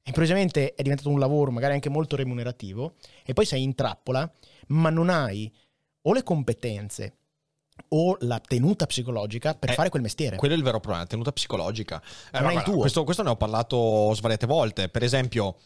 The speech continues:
Speaker 2: eh, penso soltanto alla relazione con gli haters,
Speaker 1: Mm,
Speaker 2: ok?
Speaker 1: certo.
Speaker 2: Ci sono nostri colleghi che questa roba se la vivono di merda in una
Speaker 1: Mm,
Speaker 2: maniera
Speaker 1: mm,
Speaker 2: veramente
Speaker 1: mm.
Speaker 2: devastante. Eh, quindi,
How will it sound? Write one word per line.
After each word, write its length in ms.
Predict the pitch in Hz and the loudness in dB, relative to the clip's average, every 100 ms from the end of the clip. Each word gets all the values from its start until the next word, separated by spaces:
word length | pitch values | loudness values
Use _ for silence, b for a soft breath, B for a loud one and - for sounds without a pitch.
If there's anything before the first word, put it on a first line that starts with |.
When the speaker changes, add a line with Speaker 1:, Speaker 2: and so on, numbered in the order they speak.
| b - | b -2
Speaker 2:
eh, 160 | 104 | 0
penso 200 | 135 123 | 0 -2
soltanto 260 | - 120 123 | -2 -2 0
alla 120 | 127 | 0
relazione 400 | 113 110 127 123 | 0 -2 0 0
con 120 | - | 0
gli 180 | 117 110 90 | 0 0 0
haters, 580 | 95 95 98 98 - 196 | -4 -2 -2 0 0 0
Speaker 1:
Mm, 140 | 117 | 0
Speaker 2:
ok? 100 | 117 | 0
Speaker 1:
certo. 240 | 110 92 160 | 0 0 0
Speaker 2:
Ci 80 | |
sono 260 | - 127 92 | 0 -2 -2
nostri 260 | 117 113 143 | -2 -2 0
colleghi 420 | 175 95 135 139 | 0 0 0 -2
che 220 | 98 107 | -2 -2
questa 200 | 95 - | -4 -4
roba 140 | 131 - | -2 -2
se 100 | 92 | -4
la 80 | |
vivono 260 | 90 110 110 | -6 -4 -4
di 80 | 92 | -6
merda 400 | 82 92 107 117 | -8 -10 -2 -2
in 120 | 110 | 0
una 100 | 120 | -2
Speaker 1:
Mm, 40 | |
Speaker 2:
maniera 240 | 113 117 113 | -2 0 0
Speaker 1:
mm, 20 | |
Speaker 2:
veramente 320 | 80 80 - | -2 -4 -6
Speaker 1:
mm. 20 | |
Speaker 2:
devastante. 640 | 92 82 - 180 110 92 92 B B B B | -6 -4 0 0 0 -4 -4 B B B B
Eh, 800 | 107 107 104 104 101 98 98 95 | 0 2 2 2 2 0 0 -2
quindi, 720 | - 135 135 131 127 120 117 | -2 -2 0 2 2 2 0